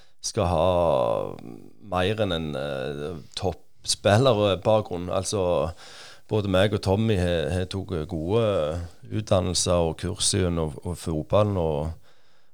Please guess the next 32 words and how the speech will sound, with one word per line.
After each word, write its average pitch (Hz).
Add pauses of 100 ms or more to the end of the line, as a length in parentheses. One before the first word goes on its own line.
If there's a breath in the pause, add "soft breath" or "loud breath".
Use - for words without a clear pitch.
og 117
jeg 101
har 87
også, 110
eh, 92
jobbet 98
med, 85 (140)
veldig 90 (180)
mye, 101 (280)
eh, 101
siden 95
jeg 87
ble 90
trener 85
for 92
å 85
komme 82
i 131
denne 107
posisjonen 98
jeg 87
var 82
så 82
heldig 85
å, 80 (360)
å, 76 (460 soft breath)
å 90
få -
komme 87
i. 101 (280)
Eh, 95
så, 82